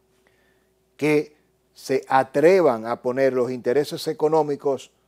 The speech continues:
gracias, señor director, "por encima, sus intereses económicos y sus empresas?" Porque si República Dominicana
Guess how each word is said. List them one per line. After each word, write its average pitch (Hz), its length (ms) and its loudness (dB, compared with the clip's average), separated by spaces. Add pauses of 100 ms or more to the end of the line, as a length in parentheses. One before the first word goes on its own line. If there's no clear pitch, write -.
(120)
gracias, 127 440 2
señor 123 320 -8
director, 120 520 -6 (840)
"por 151 220 4
encima, 143 680 -2 (880)
sus 165 300 -2
intereses 151 720 4
económicos 143 580 0
y - 20 -8
sus - 240 -14
empresas?" 120 500 -2 (380)
Porque 131 200 -10
si 147 140 -6
República 185 540 -2
Dominicana 160 640 -4